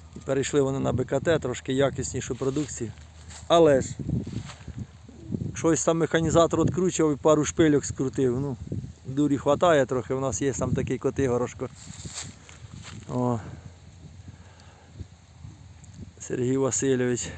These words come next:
Ну, це суть діла не міняє. Суть діла та, що комплект шпильок, нам треба було всього-навсього дві шпильки. Комплект, кажуть, беріть.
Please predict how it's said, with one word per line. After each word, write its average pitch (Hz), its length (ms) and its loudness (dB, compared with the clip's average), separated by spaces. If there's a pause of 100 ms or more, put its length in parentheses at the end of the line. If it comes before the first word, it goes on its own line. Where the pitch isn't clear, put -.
(520)
Ну, 147 120 -6
це 143 180 -4
суть 139 240 -2
діла 135 220 0
не 139 100 -2
міняє. 131 500 0
Суть 135 100 -8
діла 147 240 2
та, 165 180 2
що 156 180 0 (680)
комплект 170 500 6
шпильок, 175 440 6
нам 160 220 2
треба 160 260 6
було 160 200 4
всього-навсього 156 580 2
дві 147 220 0
шпильки. 156 520 4 (140)
Комплект, 151 560 4 (100)
кажуть, 135 280 0
беріть. 131 360 0